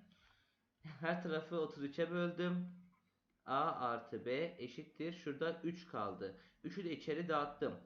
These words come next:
Arkadaşlar siz sınavda kalem kullanın. Benim gibi aklınızdan yapmaya kalkmayın. Bakın yanlış yapıyoruz daha sonra.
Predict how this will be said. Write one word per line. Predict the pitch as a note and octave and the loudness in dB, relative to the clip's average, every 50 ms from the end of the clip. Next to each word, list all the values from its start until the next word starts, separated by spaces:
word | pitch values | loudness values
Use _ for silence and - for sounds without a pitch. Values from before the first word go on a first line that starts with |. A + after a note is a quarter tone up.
| - - - - - - | -18 -20 -20 -20 -16 -6
Arkadaşlar | - C3 C#3+ D#3+ E3 D#3+ - E3+ C#3+ | -4 -2 2 2 2 2 2 0 0
siz | - E3+ E3+ - | 0 -2 -6 -4
sınavda | - D#3 D3+ D3 E3 E3 | -2 -2 0 2 0 0
kalem | - E3 D3+ D3 D#3 D#3 | 0 0 0 0 0 -2
kullanın. | - - C#3+ D3 C#3 B2 A2+ | -2 -4 -4 -2 -2 -2 -2
Benim | A#2+ C3 C#3 | -4 -4 -2
gibi | D3 C#3+ | -2 -2
aklınızdan | C3 B2+ - C#3+ C3+ C3 C#3+ C#3 | -2 -2 -4 -8 -8 -6 -6 -4
yapmaya | C#3 C#3 B2+ - B2+ A#2 A2 A2 | -4 -4 -4 -4 -4 -4 -6 -2
kalkmayın. | - C3 C#3 D3 - F3 E3+ E3 D#3 | 0 0 0 2 2 2 2 2 2
Bakın | D3 D3+ D3 - E3 C#3+ C3+ - D3+ - - | 2 0 0 0 -2 -2 -4 -6 -8 -6 -2
yanlış | C#3+ D3 D3+ C#3+ C#3 - | -2 0 0 0 0 -2
yapıyoruz | A#2+ G#2+ - A2 G#2+ G#2 G2+ G2+ | -2 -2 0 -2 -2 -2 -2 -2
daha | G#2+ G#2 G2+ | -2 -4 -4
sonra. | G2+ - A2 G#2+ G2 F#2 F#2 - | -6 -8 -8 -6 -6 -8 -10 -12